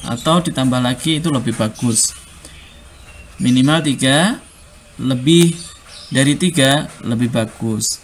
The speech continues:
Enam seperti ini lebih bagus. Kemudian jangan lupa tuliskan keterangannya. Ru-, nama pakaian adatnya apa, dituliskan. Rumah adatnya dituliskan.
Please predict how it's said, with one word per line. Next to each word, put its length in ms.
Enam 320
seperti 400
ini 320
lebih 480
bagus. 560
Kemudian 240
jangan 240
lupa 240
tuliskan 800
keterangannya. 880
Ru-, 240
nama 400
pakaian 400
adatnya 480
apa, 720
dituliskan. 800
Rumah 400
adatnya 480
dituliskan. 880